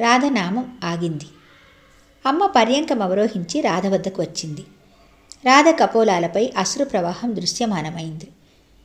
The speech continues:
మేమది భక్త్యావేశ సంజనితమనుకున్నాం. కానీ అమ్మ అతి సుందరమైన తన వ్రేళ్లతో ఆ కన్నీటిని తుడిచి, "నాన్నా, ఏడుస్తున్నావా?" అంటూ అతని తొంటిపై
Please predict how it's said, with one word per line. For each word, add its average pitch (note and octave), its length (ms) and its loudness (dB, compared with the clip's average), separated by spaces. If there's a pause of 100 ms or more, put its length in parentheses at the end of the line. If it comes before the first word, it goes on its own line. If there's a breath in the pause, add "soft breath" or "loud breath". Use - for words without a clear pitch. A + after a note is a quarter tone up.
(480 soft breath)
మేమది D4 340 4
భక్త్యావేశ D4+ 720 0
సంజనితమనుకున్నాం. F#3+ 1040 -2 (920)
కానీ F#3 340 -2 (540)
అమ్మ G3+ 260 0
అతి G3 280 -2
సుందరమైన G#3 540 -2
తన F#3+ 200 -4
వ్రేళ్లతో E3+ 600 -4 (160)
ఆ F#3+ 100 -2
కన్నీటిని F#3 540 -4
తుడిచి, - 460 -6 (760)
"నాన్నా, F3 400 -4 (460)
ఏడుస్తున్నావా?" F3+ 840 -2 (720)
అంటూ F#3 240 -2
అతని G#3 300 -4
తొంటిపై F3+ 560 -4